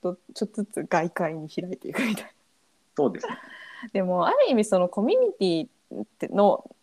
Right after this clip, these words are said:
Speaker 1: 中での実験とか、
Speaker 2: はい。
Speaker 1: コミュニケーションって、
Speaker 2: はい。
Speaker 1: なんか世界全体のコミュニケーションの実験みたいなとこもあるのかなって今聞いてて思って。
Speaker 2: あー、確かに確かに。そうですね。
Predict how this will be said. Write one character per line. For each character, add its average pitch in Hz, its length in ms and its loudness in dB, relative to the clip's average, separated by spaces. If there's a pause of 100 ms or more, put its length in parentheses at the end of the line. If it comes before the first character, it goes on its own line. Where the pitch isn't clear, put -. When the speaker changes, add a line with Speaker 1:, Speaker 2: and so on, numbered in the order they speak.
Speaker 1:
中 254 280 4
で 180 80 2
の 165 180 -6
実 165 300 -8
験 180 240 -2
と 185 80 -8
か、 165 200 4
Speaker 2:
は 160 40 2
い。 - 20 0
Speaker 1:
コ 165 120 -6
ミ 175 120 -4
ュ 196 40 -4
ニ 214 60 -6
ケ 214 200 0
ー 226 60 2
シ - 80 -4
ョ 139 100 -4
ン - 40 -8
っ - 20 -14
て、 196 340 2
Speaker 2:
は 160 60 2
い。 - 260 -16
Speaker 1:
な 226 80 -2
ん - 20 0
か 208 80 -2
世 415 180 -4
界 262 280 2
全 254 280 4
体 262 540 4 (240)
の 262 340 4
コ - 140 -4
ミ 196 80 -2
ュ - 20 0
ニ 214 100 0
ケ 240 100 4
ー 233 60 4
シ 190 100 -2
ョ 165 40 -4
ン 156 40 -8
の 160 100 -14
実 185 280 -6
験 226 180 2
み 262 80 2
た 247 100 2
い - 60 2
な 165 60 -8
と - 80 -6
こ 151 100 -12
も 156 100 -2
あ 165 60 0
る 170 60 -2
の 165 100 -6
か - 120 -6
な 147 100 -4
っ 151 80 -8
て - 120 -10
今 139 120 -8
聞 - 180 -8
い 147 60 -6
て - 80 -20
て - 100 -6
思 - 180 -8
っ - 20 -4
て。 127 60 4
Speaker 2:
あ 131 200 6
ー、 135 40 2
確 - 160 2
か - 80 -4
に 87 60 -4
確 - 140 -8
か - 80 -6
に。 - 120 -14
そ - 100 0
う - 20 0
で - 60 -14
す - 60 -20
ね。 - 60 -20